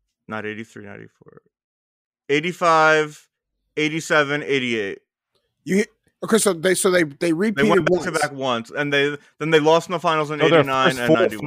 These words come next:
Speaker 3: finals was over a seven-year
Speaker 2: Bing,
Speaker 3: span.
Speaker 2: bing, bing, bing, bing. Yeah, the, the Warriors didn't do that. <laughs> The Warriors did, when they got theirs, it's mine. And the only time we lose it is when LeBron goes Super Saiyan and we got two players that get hurt in the same series. It's the only time we lose it. Every other time we're winning this chip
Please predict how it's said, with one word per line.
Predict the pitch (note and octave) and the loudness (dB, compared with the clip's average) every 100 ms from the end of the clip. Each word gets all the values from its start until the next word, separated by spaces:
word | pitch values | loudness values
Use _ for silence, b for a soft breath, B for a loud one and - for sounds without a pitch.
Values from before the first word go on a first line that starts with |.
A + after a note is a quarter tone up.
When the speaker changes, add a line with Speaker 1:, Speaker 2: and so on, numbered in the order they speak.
| F3+ | 2
Speaker 3:
finals | D#3 C3 A#2+ B2+ | 2 0 0 -2
was | A#2+ | 2
over | C#3 C3 C3+ B2+ | 2 2 0 0
a | B2 _ | 0 _
seven-year | - - G#2 A#2 A#2+ B2+ | -16 -6 -4 -4 -2 0
Speaker 2:
Bing, | C#4+ | 2
Speaker 3:
span. | C#4 | 2
Speaker 2:
bing, | A3 C#4 F3+ | 2 2 4
bing, | G#3+ C4 F#3+ | 2 2 0
bing, | C#4 B3 | 0 0
bing. | C#4+ B3+ | -2 2
Yeah, | C#4 C4 | 4 4
the, | C4+ F#3+ | 0 0
the | G#3+ | 2
Warriors | F4+ G4 - | 6 6 6
didn't | A#3+ D3 | 4 4
do | A#3 | 4
that. | F3+ - - | 0 -4 -10
<laughs> | - C#4 | -8 -8
The | - A3 | 0 2
Warriors | D#4+ D#4+ | 6 6
did, | B3 G3+ | 4 2
when | G3+ A#3+ | 4 6
they | E4+ | 6
got | B3+ C4+ C4 | 8 6 6
theirs, | B3 A3 A3 | 6 6 6
it's | G#3+ | 2
mine. | G3+ G#3 C#3+ C#2+ | 4 2 0 -10
And | D#3+ | -2
the | F3+ G3 | 4 6
only | C4 D4+ | 6 4
time | C#4+ C4+ | 4 2
we | B3 | 2
lose | A#3 A#3 A3 | -2 -2 0
it | G#3 | -2
is | E3+ | 0
when | F3+ | 0
LeBron | E3 D3 G#3+ B3 | 0 0 0 2
goes | A#3 - | 0 -2
Super | A3+ A3 | -6 -6
Saiyan | G3+ G#3 G3+ F3+ F#3 | -4 -2 0 -2 -2
and | F3+ | -2
we | F#3 | -2
got | F3 - | -4 -4
two | A#3+ | -6
players | G3 G#3+ G3+ F#3 | -2 2 4 4
that | F3+ | 0
get | E3+ D#3+ | -2 0
hurt | F3+ | 0
in | E3 | -2
the | C#3+ | -6
same | E3+ E3 | -8 -8
series. | C3 C#3 G#2+ | -8 -8 -8
It's | - | -12
the | C#3 | -6
only | G3+ G#3 | -2 0
time | G3+ F3+ | 0 -2
we | E3+ | -4
lose | C3 A2+ | -8 -16
it. | _ _ _ _ - | _ _ _ _ -4
Every | F3+ A#3+ C4+ | 0 2 4
other | A#3+ | 4
time | A3+ A#3+ A3+ G3 | 2 2 2 2
we're | E3+ | 0
winning | D3+ G#3 B3+ G#3+ | 0 2 4 2
this | F#3 | -4
chip | - A3+ G#3 | -2 0 0